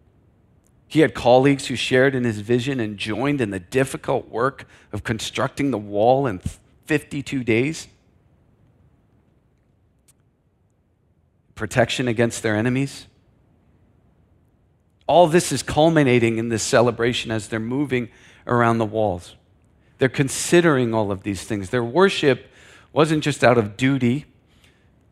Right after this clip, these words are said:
Their worship was a joyful celebration in response to all of these things. You almost get the sense that if you tried to kind of put a lid on this celebration, you wouldn't have been able to.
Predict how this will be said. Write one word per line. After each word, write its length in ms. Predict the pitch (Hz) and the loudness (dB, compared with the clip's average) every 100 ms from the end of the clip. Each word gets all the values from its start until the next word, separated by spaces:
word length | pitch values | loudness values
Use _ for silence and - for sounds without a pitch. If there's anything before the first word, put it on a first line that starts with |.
| _ _ | _ _
Their 160 | 131 | 2
worship 480 | 135 151 156 143 147 | 4 2 2 -2 -4
was 300 | 135 135 107 - | 0 0 0 -2
a 180 | 117 | 0
joyful 680 | 104 104 117 131 151 151 139 | 0 -4 0 4 4 2 -4
celebration 800 | 123 - 113 113 117 113 - 107 | -2 2 2 2 0 -2 -2 -4
in 120 | 104 | -6
response 640 | 95 95 - 117 110 - - | -6 -12 -8 -4 -4 -4 -10
to 100 | 101 | -10
all 380 | - 101 98 95 | -8 -8 -8 -10
of 100 | 92 | -14
these 260 | 85 78 | -14 -14
things. 520 | - 80 80 - - _ _ _ _ _ _ | -12 -14 -14 -20 -20 _ _ _ _ _ _
You 120 | 123 | 0
almost 320 | 160 160 - | 2 2 2
get 180 | 147 139 | 0 0
the 80 | 127 | 0
sense 540 | - - 127 92 - - | -2 2 2 0 -8 -2
that 320 | 113 110 - | 2 2 0
if 240 | 113 - | -8 -6
you 180 | 110 110 - - - _ _ | -4 -4 -6 -20 -20 _ _
tried 460 | - - 151 135 143 | -10 2 6 6 4
to 80 | 135 | -2
kind 240 | - 135 | 0 0
of 100 | 110 | 0
put 260 | - 151 - | 4 2 4
a 60 | |
lid 400 | 113 117 139 151 | 2 6 6 6
on 160 | 131 120 | 4 2
this 160 | 110 104 | 0 -2
celebration, 800 | - 120 110 117 120 113 117 104 | 2 2 2 2 0 0 -6 -4
you 120 | 110 | -4
wouldn't 240 | 117 110 | -4 -4
have 60 | 151 | -2
been 140 | 120 | 0
able 300 | 113 113 107 | 2 0 -2
to. 320 | 92 98 92 | -8 -8 -8